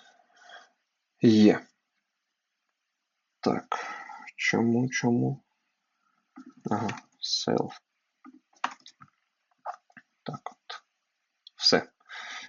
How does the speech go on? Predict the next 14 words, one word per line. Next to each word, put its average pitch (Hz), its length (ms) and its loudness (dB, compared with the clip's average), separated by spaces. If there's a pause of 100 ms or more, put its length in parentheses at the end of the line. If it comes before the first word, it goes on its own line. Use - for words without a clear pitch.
(140)
Е, 101 280 8
цей 120 280 8
протокол 110 580 8
ми 113 200 8
зробили. 131 760 8 (800)
Тепер 110 560 8
наша 107 680 4
view-модель 117 1000 6 (640)
повинна 107 520 6
успадкувати 101 1160 4
цей 95 360 4
протокол. - 880 0 (3000)
Е, 101 440 4 (380)
є. 139 300 8